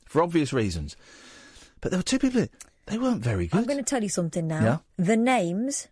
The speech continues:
Speaker 1: Yeah.
Speaker 2: unless they're seasoned performers,
Speaker 1: Yeah.
Speaker 2: like, and they get, you know, for example, I saw, uh, Denise from Five Star
Speaker 1: Yeah.
Speaker 2: as the Fairy Bow Bells. Amazing.
Speaker 1: Yeah.
Speaker 2: Like, 'cause she's a singer.
Speaker 1: Yeah, yeah.
Speaker 2: But often the names are crap, aren't they?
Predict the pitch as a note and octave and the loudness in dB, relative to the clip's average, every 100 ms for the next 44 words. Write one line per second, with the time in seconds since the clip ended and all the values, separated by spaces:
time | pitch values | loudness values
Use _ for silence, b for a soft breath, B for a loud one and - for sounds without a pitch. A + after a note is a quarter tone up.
0 | - F#2+ F#2 G3+ A3 C4+ - C4+ B3+ - | -2 0 0 0 2 0 0 -2 0 0
1 | B3+ A3+ A3 G3 G3+ G#3+ G#3 D#3+ E3 G#3 | 0 0 -2 -2 -2 -2 0 -2 -2 0
2 | G3 F3 F3+ E3 - - - - - F3 | 0 0 -4 -4 -6 -6 -12 -12 -10 -10
3 | D#3+ E3+ D#3+ E3+ E3 F#3+ F3+ F#3 F3 F3 | -6 -6 -4 -4 -2 -2 0 2 2 2
4 | E3 B B B - F3 F3 F#3+ F#3+ - | -2 B B B -4 -2 0 0 0 0
5 | F3 E3 G3 F#3 F3 - D#3 E3 - G2+ | -2 2 2 4 2 0 0 0 -2 -2
6 | A2 - - _ F3 E3 D3 - E3 D#3+ | 0 -2 -10 _ -2 -2 -2 -2 -2 -2
7 | D3+ - - F#3 F3+ F3 F3+ F3 E3+ E3 | -6 -2 4 4 4 2 2 2 2 0
8 | - _ G#3+ A3+ B3+ A#3+ A#3 F#3 E3+ - | -4 _ 0 2 2 4 2 0 -4 -2
9 | C#3 C3 A#2+ B3+ B3+ C#4+ E4 F4 F3+ E3+ | 2 2 2 0 2 2 2 2 0 0
10 | E3 G#3+ D3+ B B - A#3+ - G#3 - | 0 2 -2 B B -2 0 0 -2 -2
11 | E3+ D#3+ F3+ G#3+ G3 D#3 - F#3 E3 E3+ | -2 -2 0 0 0 -4 -4 -6 -4 -4
12 | - D#3+ | -4 -8